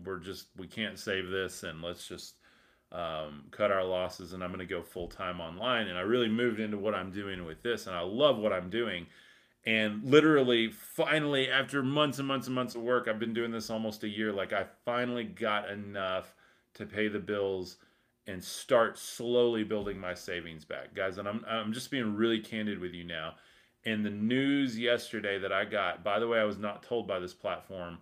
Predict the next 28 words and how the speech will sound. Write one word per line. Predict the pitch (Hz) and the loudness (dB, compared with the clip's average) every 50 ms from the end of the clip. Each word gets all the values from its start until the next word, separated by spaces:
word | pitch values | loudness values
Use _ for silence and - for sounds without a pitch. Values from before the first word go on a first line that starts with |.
| _ _ _ _ _ _ | _ _ _ _ _ _
When | 101 101 | -2 0
I | 101 110 | 2 2
went | 120 123 120 110 101 | 2 2 0 -2 -4
to | 101 | -10
check | - - - 139 131 120 113 104 87 | -12 -4 2 4 4 4 4 0 -4
just | 90 101 98 - - | -10 -12 -8 -4 -4
on | 107 104 | -4 -2
my | 104 101 92 80 | -2 -4 -4 -2
earnings, | 104 107 107 104 98 95 92 98 | -2 -2 -2 -2 -4 -6 -6 -6
I | 95 | -6
check, | 90 - - 101 92 - - | -6 -4 -4 -4 -4 -4 -6
like, | 98 92 - | -6 -6 -4
every | 92 90 92 101 101 | -8 -6 -4 -6 -6
week. | 101 95 92 90 87 90 - | -4 -4 -4 -4 -6 -6 -6
I | 90 90 | -6 -6
try | - - 104 95 | -6 -6 -6 -6
not | 95 92 85 - | -6 -6 -10 -8
to, | - 95 | -6 -4
like, | 92 87 87 87 92 | -2 -2 -2 -4 -6
micromanage | 92 95 95 92 87 - 90 85 85 82 80 82 85 80 90 | -6 -6 -6 -6 -6 -8 -8 -8 -6 -8 -8 -8 -8 -8 -8
it, | 98 90 | -8 -8
but | 90 95 | -8 -10
just | 87 104 104 - - | -10 -10 -12 -8 -6
kinda | 120 107 98 | -4 -4 -4
checked | 90 - - 110 98 - - | -6 -4 -4 -4 -4 -4 -6
on | 98 87 87 92 | -8 -6 -4 -6
it. | 98 101 - - - - - - _ _ _ _ _ _ - | -6 -6 -8 -16 -20 -20 -20 -20 _ _ _ _ _ _ -2
Um, | 110 107 104 101 98 98 95 92 90 90 85 80 - | 0 0 2 2 0 0 -2 -4 -6 -8 -10 -14 -18